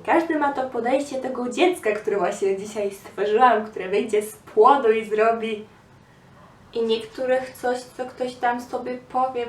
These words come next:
nieważne czy dla żartu, czy serio <laughs> chcąc mu zrobić przykrość, bo właśnie tego drugiego powinnam się doczepić.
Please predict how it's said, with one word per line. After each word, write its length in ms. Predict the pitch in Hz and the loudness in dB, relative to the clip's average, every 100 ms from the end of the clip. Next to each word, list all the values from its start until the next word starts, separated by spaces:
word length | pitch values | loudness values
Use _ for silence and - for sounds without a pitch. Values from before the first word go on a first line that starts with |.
| - - - | -8 -20 -16
nieważne 640 | 226 254 254 269 269 269 254 | -10 -4 0 2 0 -4 -8
czy 140 | 254 | -12
dla 300 | 214 214 220 | -8 -4 -4
żartu, 680 | 220 226 262 262 302 302 320 - - - - - - - - - - - | -2 2 2 0 -4 -2 -4 -8 -20 -20 -20 -20 -20 -20 -20 -20 -20 -14
czy 120 | 214 | -12
serio 400 | - 247 311 311 | -4 0 2 2
<laughs> 60 | - | -2
chcąc 580 | - - - - 311 | -4 -4 -4 2 2
mu 160 | 330 262 | 4 0
zrobić 460 | 262 294 285 285 - | 2 2 2 -4 -6
przykrość, 1000 | - - 262 285 277 277 277 269 - - - - - - - - - - | -14 -4 -2 -2 0 2 2 0 -12 -20 -20 -20 -20 -20 -20 -20 -20 -12
bo 80 | 226 | -2
właśnie 360 | 233 226 233 | -2 -2 -6
tego 260 | 233 233 226 | -6 -4 -4
drugiego 720 | 214 214 226 240 226 220 214 | -4 -4 -2 -4 -2 -4 -4
powinnam 600 | 190 175 175 170 160 160 | -8 -8 -8 -8 -12 -14
się 140 | 170 180 | -14 -14
doczepić. 480 | 170 - - - | -16 -16 -20 -20